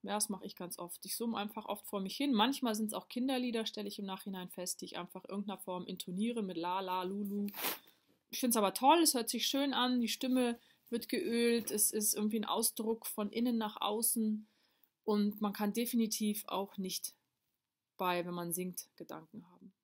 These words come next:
Ja, es ist so, es war auch mal irgendwie so ein Tipp, ich glaub, es war, war's mal irgendwo im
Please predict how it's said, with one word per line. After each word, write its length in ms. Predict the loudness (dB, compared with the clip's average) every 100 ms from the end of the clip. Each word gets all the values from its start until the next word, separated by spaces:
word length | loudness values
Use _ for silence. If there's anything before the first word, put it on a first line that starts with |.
| -10
Ja, 160 | -6
es 120 | -4 -4
ist 80 |
so, 140 | -2 0
es 220 | -2 0
war 140 | 0
auch 60 | 2
mal 120 | 0
irgendwie 200 | 0 -4
so 80 | -6
ein 80 | -6
Tipp, 180 | -6 -6
ich 60 |
glaub, 160 | -8 -8
es 80 | -8
war, 200 | -8 -12
war's 280 | -10 -6 -6
mal 80 | -8
irgendwo 200 | -10 -8
im 140 | -10